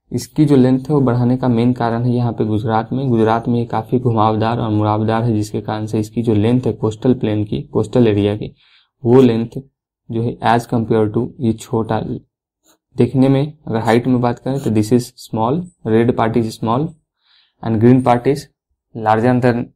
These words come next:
the le-, red part, but still इसकी क्या है, लेंथ ज़्यादा है, because here lot of area can be count, क्योंकि यहाँ पे मोर जो है वो घुमावदार है। गुजरात जो है वो ज़्यादातर जो तटीय एरिया है, ज़्यादातर जो तटीय लेंथ है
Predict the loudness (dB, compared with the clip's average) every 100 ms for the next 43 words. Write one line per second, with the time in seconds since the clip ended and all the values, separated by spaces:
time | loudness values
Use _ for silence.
0 | -8 -2 0 2 0 0 0 0 -2 -4
1 | _ _ _ -20 _ -4 -2 -2 0 0
2 | 0 -4 -2 0 0 0 -2 -4 _ _
3 | _ _ _ 0 2 4 2 2 0 -2
4 | -4 -8 -8 -2 0 -2 -6 _ _ _
5 | 0 0 0 -4 _ -4 -2 0 0 0
6 | 2 2 0 -6 _ -6 -2 -2 -2 -2
7 | -2 -4 -10 _ _ _ _ _ _ _
8 | _ _ _ _ _ _ _ -6 -2 0
9 | 0 -2 0 2 2 2 2 2 2 0
10 | 0 -4 -8 -14 -18 -8 -4 0 2 2
11 | 0 0 0 0 -4 _ -12 -8 -4 -2
12 | -2 -2 -6 -8 -20 -8 -8 -4 -4 -2
13 | 2 2 2 0 0 -2 -2 -4 -4 -6
14 | -6 -8 -4 0 2 0 -2 -4